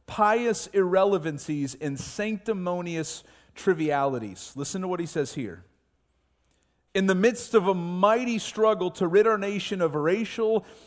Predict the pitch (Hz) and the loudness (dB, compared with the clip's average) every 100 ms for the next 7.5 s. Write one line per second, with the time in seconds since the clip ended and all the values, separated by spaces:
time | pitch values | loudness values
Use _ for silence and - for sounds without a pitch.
0 | - 175 185 214 220 202 196 202 196 190 | -4 0 2 4 2 0 0 -2 -2 -2
1 | 151 180 180 - 165 147 - 190 220 202 | 0 0 0 -2 -4 -4 0 2 4 2
2 | 190 196 160 160 185 226 247 254 247 240 | 0 0 0 -4 -2 -2 0 -2 -2 -4
3 | 185 185 214 214 - 190 185 156 - - | -6 -4 -2 -4 -4 -2 -2 -4 -12 -20
4 | - - - 175 117 92 - _ _ _ | -10 -4 2 4 2 -4 -18 _ _ _
5 | _ _ _ _ _ _ - 120 180 202 | _ _ _ _ _ _ -10 2 6 6
6 | 185 170 - 202 196 - 147 123 - 107 | 4 0 0 2 2 0 -2 -4 -4 -12
7 | 78 - - - | -14 -14 -16 -18